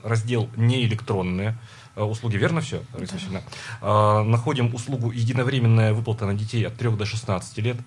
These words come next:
Speaker 1: заполняем заявление, указываем счет, э, на который хотим получить деньги. Выплаты начинаются с первого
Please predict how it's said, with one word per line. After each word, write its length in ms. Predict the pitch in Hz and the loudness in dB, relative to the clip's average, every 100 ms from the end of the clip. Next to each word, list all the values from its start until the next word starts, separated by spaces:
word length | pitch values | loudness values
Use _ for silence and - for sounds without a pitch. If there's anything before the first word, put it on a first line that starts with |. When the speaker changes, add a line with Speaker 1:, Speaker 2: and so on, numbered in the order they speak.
| - | -8
Speaker 1:
заполняем 520 | 110 113 120 117 104 | -4 0 2 2 0
заявление, 440 | 101 95 92 101 | 0 -2 -2 0
указываем 440 | 117 120 104 101 92 | 2 2 0 0 -2
счет, 300 | - 92 95 - - - - | -4 -6 -6 -10 -18 -16 -6
э, 100 | 110 | -2
на 100 | 113 | 0
который 320 | 123 127 127 | 0 -4 -4
хотим 280 | 127 127 120 | -4 -4 -4
получить 320 | 123 117 120 | -4 -6 -4
деньги. 300 | 117 117 113 - - | 2 2 2 -4 -10
Выплаты 480 | - 117 147 110 107 | -2 0 2 -2 -2
начинаются 560 | 98 - 107 104 101 104 | -4 -2 0 0 -2 -4
с 200 | - - - | -8 -10 -6
первого 540 | 117 107 95 90 85 | 0 2 2 -2 -6